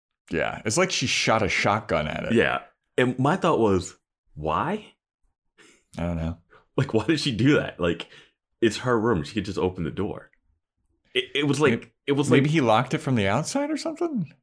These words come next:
Speaker 2: It just seemed, like, overly dramatic for, like, what it was, but it's fine.
Speaker 1: Yeah. So she comes downstairs and she's looking around for Ted, and Ted's snooping around. He's like, "Buffy, I know you're here.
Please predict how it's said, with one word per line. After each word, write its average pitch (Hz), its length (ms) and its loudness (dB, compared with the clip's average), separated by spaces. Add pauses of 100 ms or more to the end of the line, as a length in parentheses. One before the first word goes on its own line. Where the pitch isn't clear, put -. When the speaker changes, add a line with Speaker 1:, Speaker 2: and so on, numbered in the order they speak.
(1160)
Speaker 2:
It 151 140 2
just 165 200 0
seemed, 147 200 4
like, 120 200 2 (100)
overly 92 520 4
dramatic 71 540 -4
for, 71 280 -4
like, 73 380 -2 (600)
what 80 200 0
it 65 100 2
was, 62 220 -2
but - 160 -8
it's 71 140 -2
fine. - 220 -12 (760)
Speaker 1:
Yeah. 78 260 -2 (720)
So - 160 -4
she 113 420 -2
comes 110 240 0
downstairs 92 960 0
and 87 180 0
she's 90 320 -6 (300)
looking 90 220 -4
around 87 280 0
for 87 120 -4
Ted, 85 340 0
and 82 120 -2
Ted's 85 340 -4
snooping 92 360 -4
around. 87 240 0
He's 85 120 -2
like, 85 260 -4
"Buffy, 104 920 0 (300)
I 80 140 -2
know 85 180 2
you're 104 240 2
here. 113 680 2